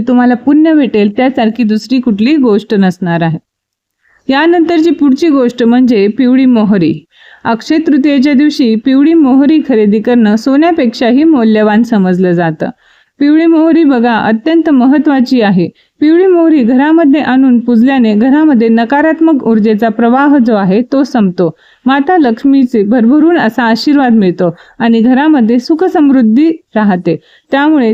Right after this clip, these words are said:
तुम्ही पिवळी मोहरी नक्की घ्या. यानंतरची वस्तू म्हणजे पितळ्याचं भांडं किंवा तांब्याचं भांडं. या दोन्हीपैकी पितळ्याचं किंवा तांब्याची अगदी छोटीशी वस्तू तुम्ही या दिवशी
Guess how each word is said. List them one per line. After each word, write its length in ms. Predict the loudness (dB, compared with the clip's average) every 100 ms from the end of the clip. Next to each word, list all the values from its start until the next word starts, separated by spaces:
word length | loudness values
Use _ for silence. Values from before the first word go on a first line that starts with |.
| -2
तुम्ही 180 | 0 0
पिवळी 360 | 0 0 2 2
मोहरी 400 | 2 2 2 0
नक्की 420 | 0 -2 -2 0
घ्या. 260 | 0 -2 -4 _ _ -2
यानंतरची 680 | 0 0 2 0 0 0 0
वस्तू 420 | 0 -2 -2 0
म्हणजे 440 | 2 2 2 0 -2 -8 _
पितळ्याचं 600 | -4 -2 0 0 0 0
भांडं 380 | 2 2 0 -2 -4 _
किंवा 260 | -2 0 0 -2
तांब्याचं 460 | -2 -2 -2 -2 -2
भांडं. 320 | 0 -2 -4 -6 _ _ _ _ _ _ -4
या 200 | -2 0
दोन्हीपैकी 680 | 0 2 0 0 -2 -2 -2
पितळ्याचं 580 | -2 -2 -2 -2 -2 -2
किंवा 160 | -2 -2
तांब्याची 380 | 0 0 -2 -2
अगदी 240 | -2 0
छोटीशी 560 | 0 -2 -2 -2 0 -2 -4 _ _ -4
वस्तू 440 | -2 -2 -2 -2
तुम्ही 360 | 0 0 0 -2 -4
या 220 | -2 0 0
दिवशी 320 | 0 0